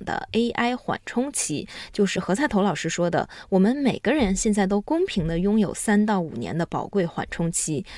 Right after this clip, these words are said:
这段时间足够用来学习、探索、调整、适应。而卓克老师的判断呢，恰恰其实也支撑了这个缓冲期的说法，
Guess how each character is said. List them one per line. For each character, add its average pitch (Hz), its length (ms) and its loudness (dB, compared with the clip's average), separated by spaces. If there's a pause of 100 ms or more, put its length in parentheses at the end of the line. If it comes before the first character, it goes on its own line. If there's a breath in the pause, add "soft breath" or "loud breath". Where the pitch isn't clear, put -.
(120)
这 320 100 4
段 233 160 6
时 170 160 -2
间 214 240 4
足 156 220 -6
够 240 200 4
用 202 200 2
来 135 160 0
学 156 320 2
习、 - 340 -2
探 190 300 0
索、 - 320 -6
调 - 240 -6
整、 208 180 0
适 - 240 2
应。 156 180 0 (440 loud breath)
而 180 200 4 (120)
卓 151 300 -4
克 370 260 4
老 175 200 2
师 170 300 -4
的 165 80 -4
判 160 320 -2
断 165 220 -2
呢， 135 160 -4 (200 loud breath)
恰 180 280 0
恰 - 200 -10
其 - 140 -8
实 170 140 -4
也 151 240 -2
支 302 260 -2
撑 196 240 -2
了 151 220 -8
这 - 160 -4
个 - 200 -10
缓 - 240 -6 (120)
冲 190 240 0
期 - 180 -4
的 165 160 -4
说 214 240 -2
法， - 160 -8